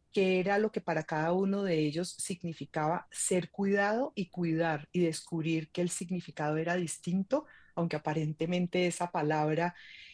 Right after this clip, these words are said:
esa expresión de nuestro ser pareciera ser común, pero no lo es. Muchas veces sentimos que cuidamos y no necesariamente el otro, eso que está recibiendo es lo que realmente requiere.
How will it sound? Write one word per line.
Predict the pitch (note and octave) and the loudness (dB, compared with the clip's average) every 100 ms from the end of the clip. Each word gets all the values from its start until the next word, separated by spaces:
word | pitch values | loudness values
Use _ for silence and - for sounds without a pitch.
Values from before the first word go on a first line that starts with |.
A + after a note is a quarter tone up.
| - - | -14 -2
esa | D#3+ - F3 | -2 2 0
expresión | F#3+ - - D#3 E3 D3 | 0 -4 -6 -2 -2 0
de | E3 | 2
nuestro | F#3 - - | 0 -2 -6
ser | D3 E3 D3 | -2 0 0
pareciera | D#3+ E3+ F3 D#3+ C#3+ D3 | 0 0 0 0 0 0
ser | F3 D#3+ | -2 -2
común, | - F3 B3+ A#3 D#3 - _ | 2 4 4 4 0 -8 _
pero | E3+ D#3+ | -2 0
no | D#3 D3 | 0 0
lo | D3+ | 2
es. | G3+ F#3 - - _ _ - - - - _ | 2 0 -4 -16 _ _ -20 -20 -20 -20 _
Muchas | D#3 D#3+ | -4 0
veces | D#3+ E3 F3+ | 0 0 -2
sentimos | F3+ F3 D3 D3 D3+ - | 0 -2 0 -2 -4 -2
que | F#3+ E3+ | -2 0
cuidamos | D3+ D3+ D3+ E3+ F3+ - _ | 0 2 2 -2 -6 -12 _
y | F3 E3 D3+ | -4 -2 -2
no | E3 D3+ | -2 0
necesariamente | D3 D#3 F3 D3 D3 D#3 D#3+ | 0 -2 -2 -2 -2 -2 -2
el | E3 | 2
otro, | E3+ - E3+ E3+ _ _ _ | 2 2 0 0 _ _ _
eso | E3+ E3 | -4 -2
que | F3 | -2
está | - D3 | -4 -4
recibiendo | D3+ - E3 D3+ C#3+ C#3+ | -4 -4 0 0 0 0
es | D#3+ D#3 | 0 -2
lo | E3 | -2
que | E3 | -2
realmente | D3+ C#3 D3 D3+ D3+ | -2 -4 -4 -4 -4
requiere. | E3 D#3+ - C#3 - | -4 -4 -6 -6 -10